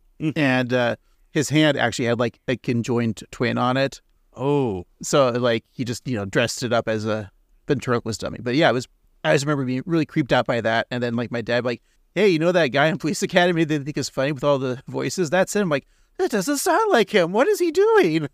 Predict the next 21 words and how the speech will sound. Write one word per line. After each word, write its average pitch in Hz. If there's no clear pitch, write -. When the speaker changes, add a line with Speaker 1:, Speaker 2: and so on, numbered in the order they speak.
Speaker 2:
You 247
mean 226
he's 233
not 175
that -
same 185
character 175
from 175
Police 143
Academy? 370
But 131
no, 127
now 135
Bobcat 143
Speaker 1:
What -
a -
shame. 92
Speaker 2:
Goldthwait 175
is 151
just 156
a, 190